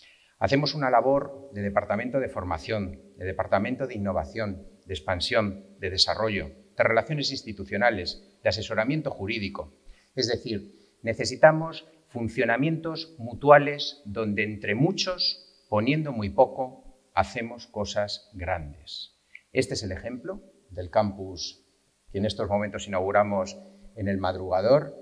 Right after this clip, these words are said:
Es cierto que hay que dar las gracias a la Diputación Provincial de Cádiz, que es nuestra casera. <laughs> Estamos muy a gusto de estar en esta ubicación y que ejercen de anfitriones.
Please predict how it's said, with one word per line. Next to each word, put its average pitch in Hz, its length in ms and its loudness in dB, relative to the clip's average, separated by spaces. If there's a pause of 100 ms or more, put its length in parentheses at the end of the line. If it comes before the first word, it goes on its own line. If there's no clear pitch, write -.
(360)
Es 104 200 -2
cierto 120 340 -4
que 104 80 -4
hay 101 60 -8
que 101 80 -8
dar 101 140 0
las 98 220 -2
gracias 135 680 -2
a 98 80 0
la 92 140 4
Diputación 98 960 -2 (220)
Provincial 98 880 4 (180)
de 85 100 -10
Cádiz, 101 360 -2
que - 80 -12
es - 120 -10
nuestra 95 480 -4
casera. 98 460 -8 (240)
<laughs> 113 200 -8
Estamos 107 520 0 (300)
muy 120 240 6
a 113 80 12
gusto 135 680 2
de 104 120 -6
estar 101 560 6 (320)
en 101 180 0
esta 101 600 2
ubicación 123 920 -2
y 98 120 -8
que 98 80 -4
ejercen 101 460 -2
de 98 60 -2
anfitriones. 107 960 -2